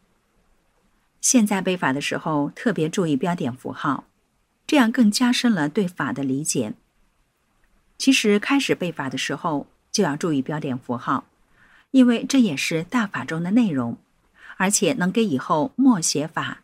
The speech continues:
带来很大的方便。我和同修约定，我们以后学法的形式就是背法，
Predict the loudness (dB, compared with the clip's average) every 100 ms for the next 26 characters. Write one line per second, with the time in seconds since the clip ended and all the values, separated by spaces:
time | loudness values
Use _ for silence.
0 | -6 -2 -2 -4 -4 -6 -6 -8 -6 -4
1 | -2 -2 -2 -4 -6 _ _ _ _ _
2 | _ _ _ _ _ _ _ _ _ _
3 | _ _ -4 -2 0 -2 -2 -2 -2 -2
4 | -2 -2 -2 -4 _ _ _ 0 6 6
5 | 6 2 0 0 -2 -4 -2 -2 0 0
6 | 0 0 0 2 2 0 -2 -4 -4 -6
7 | -6